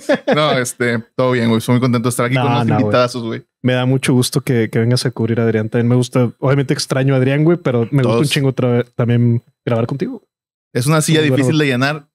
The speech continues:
Speaker 1: pero, o sea, literalmente sí la estoy llenando de más, güey. Este,
Speaker 2: <laughs>
Speaker 1: pero tú me entiendes.
Speaker 2: No, no, güey. Pues vamos, hagamos una promocioncilla descarada antes
Speaker 1: Adelante.
Speaker 2: de presentar a nuestros invitados, porque yo creo que mucha gente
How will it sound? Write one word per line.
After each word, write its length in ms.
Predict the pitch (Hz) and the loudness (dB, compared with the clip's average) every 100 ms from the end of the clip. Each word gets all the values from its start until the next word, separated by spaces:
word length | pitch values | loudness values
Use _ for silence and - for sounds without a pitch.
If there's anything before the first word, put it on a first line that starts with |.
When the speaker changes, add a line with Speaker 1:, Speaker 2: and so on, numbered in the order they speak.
| _ | _
Speaker 1:
pero, 300 | - 135 135 - | -4 -2 -2 -4
o 80 | 135 | 0
sea, 300 | 131 113 - | 0 -2 -8
literalmente 400 | 139 131 131 143 | -6 -2 0 0
sí 60 | 147 | -2
la 40 | |
estoy 160 | 147 147 | -2 0
llenando 340 | 147 143 151 | 0 2 2
de 100 | 139 | 2
más, 220 | 123 143 | 0 -2
güey. 280 | 147 185 180 | 0 -2 0
Este, 440 | 139 170 143 139 - 277 - 285 | 0 0 2 0 2 -2 -2 -6
Speaker 2:
<laughs> 320 | - 285 - - | -4 -4 -4 -4
Speaker 1:
pero 220 | 185 120 | -2 0
tú 80 | 135 | 0
me 60 | |
entiendes. 640 | 131 123 104 104 - - _ _ - | 0 0 -2 -4 -6 -10 _ _ -4
Speaker 2:
No, 260 | 123 151 | -2 0
no, 140 | 147 127 | 0 0
güey. 200 | 127 110 - _ | 0 -2 -6 _
Pues 160 | 127 117 | -4 -2
vamos, 580 | 131 151 156 - - - | 0 0 0 -4 -6 -4
hagamos 320 | 147 165 196 | -2 0 0
una 80 | 214 | 0
promocioncilla 460 | - 185 156 139 170 | 0 -2 -2 0 -2
descarada 300 | - 143 147 | -2 -2 0
antes 100 | 135 | 2
Speaker 1:
Adelante. 220 | 113 120 | 0 2
Speaker 2:
de 40 | 127 | 0
presentar 220 | 127 143 | 0 0
a 20 | |
nuestros 320 | 143 139 123 | 0 -2 -2
invitados, 440 | 123 113 160 180 - | 0 0 0 0 -2
porque 440 | 139 123 127 120 _ _ _ _ | -4 -2 -4 -6 _ _ _ _
yo 120 | 127 127 | -4 -2
creo 120 | 156 | 0
que 60 | |
mucha 240 | 160 151 160 | 0 0 -2
gente 580 | 151 143 - 160 156 | -2 -4 0 0 0